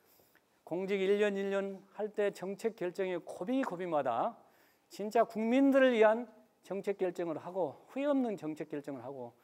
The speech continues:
외부의 압력에 굴하기보다는 가급적이면 국민들 입장에서 정책 결정을 해서 삼십 년 후에 공직을 떠날 때 이와 비슷한 후회는 하지 않아야 되겠다.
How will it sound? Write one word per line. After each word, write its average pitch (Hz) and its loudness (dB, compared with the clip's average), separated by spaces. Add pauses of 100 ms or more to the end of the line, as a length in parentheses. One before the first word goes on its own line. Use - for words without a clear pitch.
(320)
외부의 202 4 (340)
압력에 196 2
굴하기보다는 175 0
가급적이면 196 -4
국민들 254 0
입장에서 190 -2 (380)
정책 170 -8
결정을 160 -6
해서 180 0 (160)
삼십 226 -6
년 202 -2
후에 196 4 (840)
공직을 165 -4
떠날 151 -6
때 165 -6
이와 175 4 (240)
비슷한 233 2 (340)
후회는 269 -4
하지 208 0
않아야 160 0
되겠다. 127 -4